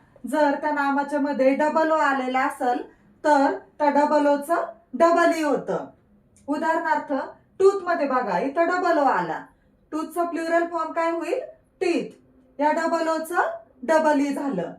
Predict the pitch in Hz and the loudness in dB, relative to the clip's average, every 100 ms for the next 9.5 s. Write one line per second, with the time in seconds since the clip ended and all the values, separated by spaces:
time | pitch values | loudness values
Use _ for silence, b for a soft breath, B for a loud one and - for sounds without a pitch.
0 | _ _ _ 320 330 320 311 - 330 330 | _ _ _ -8 -6 -4 -6 -8 -6 -4
1 | - 339 302 320 - - - _ - 294 | -2 0 2 0 -2 -10 -20 _ -10 -6
2 | 302 339 339 330 330 330 - - 226 320 | 0 2 2 0 0 -2 -8 -18 -4 2
3 | 302 294 269 214 185 175 175 - _ _ | 2 4 2 2 0 -4 -8 -12 _ _
4 | _ 254 269 285 285 311 - 330 320 311 | _ -2 0 -2 -4 -8 -6 -6 -4 -2
5 | 311 320 320 320 294 294 285 - - 302 | 0 -2 -2 -2 -2 -2 -6 -8 -2 0
6 | 294 294 381 719 b b b - 359 320 | 0 -4 -4 -6 b b b -2 -2 0
7 | 180 - _ _ _ _ 277 302 302 302 | -6 -16 _ _ _ _ -4 0 2 2
8 | 311 302 311 311 359 - - 254 302 285 | 2 0 -2 -4 -6 -6 -6 2 2 2
9 | 247 240 - 202 139 | -2 -4 -6 -6 -10